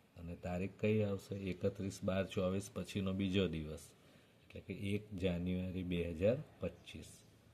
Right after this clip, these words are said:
બરાબર? આ દિવસે શરૂઆતની બાકી નવ હજાર છે. હવે ફરી પાછું આ જ રીતે લખતું જવાનું છે. જે નાણાં ચૂકવ્યા એ ઉધાર બાજુ, ઘસારો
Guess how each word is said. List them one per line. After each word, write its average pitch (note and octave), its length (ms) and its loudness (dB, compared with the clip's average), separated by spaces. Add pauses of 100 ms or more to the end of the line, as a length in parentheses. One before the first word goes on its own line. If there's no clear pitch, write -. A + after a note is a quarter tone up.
(580)
બરાબર? B2 200 -10 (560)
આ G2 80 0
દિવસે F2+ 540 -2 (320)
શરૂઆતની F#2 500 4
બાકી F2 320 -2
નવ F2+ 300 -2
હજાર F2 280 -4
છે. - 260 -8 (480)
હવે F#2 80 -6
ફરી A2+ 260 6
પાછું G#2 380 6
આ G#2 40 10
જ G2+ 80 6
રીતે F#2+ 240 4
લખતું G#2+ 400 6
જવાનું E2 420 0
છે. - 400 -14
જે F#2+ 140 0
નાણાં F#2+ 360 2
ચૂકવ્યા G#2+ 500 4
એ G2 80 4
ઉધાર G#2+ 360 8
બાજુ, F2+ 300 0
ઘસારો F#2+ 600 0